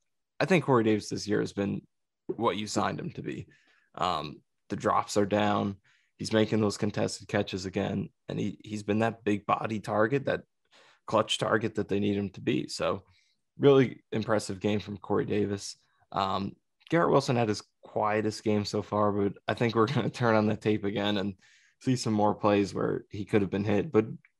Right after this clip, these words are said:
granted, I do think it was probably his quietest game in terms of winning. And I think he, yeah, he had that one drop where he was hit over the middle. Uh, so there's that. But the play he made,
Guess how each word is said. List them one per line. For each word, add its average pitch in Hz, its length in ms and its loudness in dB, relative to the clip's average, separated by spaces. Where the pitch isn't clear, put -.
granted, 135 320 0
I 127 80 2
do 101 160 0
think 98 240 -4
it 101 60 0
was 98 240 -4
probably 147 200 6
his 113 100 0
quietest 104 440 2
game 107 340 -2
in - 60 -10
terms 107 280 -2
of 95 120 -4
winning. 104 240 2
And 104 160 0
I - 80 -8
think 208 180 -2
he, - 220 -2
yeah, 127 180 4
he 131 120 2
had 143 140 6
that 123 140 4
one 110 260 2
drop 101 420 -2
where - 200 -2
he 104 140 2
was 101 140 -2
hit 104 160 4
over 101 200 2
the 110 80 -2
middle. 104 460 0
Uh, 90 280 -2
so - 240 -4
there's 104 260 0
that. 104 280 0
But 123 160 2
the 208 100 2
play 156 220 2
he 131 140 2
made, 107 360 2